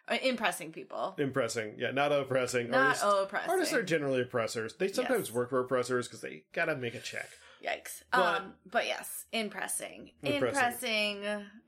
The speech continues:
Speaker 1: whoever. Whoever they are attracted to. They're like, "Look at how, like, deep and cool I am." And you're like, "Ooh, you are deep and cool."
Speaker 2: Yeah, or at least creative.
Speaker 1: <laughs>
Speaker 2: So he, so they pull over and they're talking about the statue, and he passes a note to Becky, the girl.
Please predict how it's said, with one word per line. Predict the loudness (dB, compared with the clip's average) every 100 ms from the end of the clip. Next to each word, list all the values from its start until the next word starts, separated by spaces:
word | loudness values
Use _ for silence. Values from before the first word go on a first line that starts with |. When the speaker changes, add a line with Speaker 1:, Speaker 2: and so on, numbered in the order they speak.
| -10
Speaker 1:
whoever. | -6 -4 -6 -6 -6 -6
Whoever | -4 -4 -4
they | -2 2
are | 2
attracted | 2 -2 -4 -6 -8
to. | -6 -4 -6 -8 -10
They're | -6 0
like, | 0 2
"Look | 2 4
at | 2
how, | 2 2
like, | 2 -2 -8
deep | -12 -10
and | -8 -8
cool | -8 -8
I | -10
am." | -6 -6 -6
And | -8
you're | -4 -4
like, | -4
"Ooh, | -4 0
you | 4 4 4
are | 4 6 4
deep | 2 -2
and | -4 -8
cool." | -8 -6 -4 0 2 2 2
Speaker 2:
Yeah, | 2 2 2
or | 2
at | 2
least | 2
creative. | 2 2 2 0 -2 -10
Speaker 1:
<laughs> | -10 -6
Speaker 2:
So | 0 0
he, | 2 2 4 2 0 -6 _ _ -4
so | 2 4
they | 4 2
pull | 2 4
over | 4 4 4
and |
they're | 2
talking | 2 2
about | 2 0
the | 0
statue, | 2 2 2 0 0 -4 _ _ _ _ 0
and | 2 2
he | -2
passes | 0 0 0 -2
a | -2
note | 2 2 2 -4
to |
Becky, | -2 -2 -2 -8 -12 -12
the | -10
girl. | -4 -2 -2 -4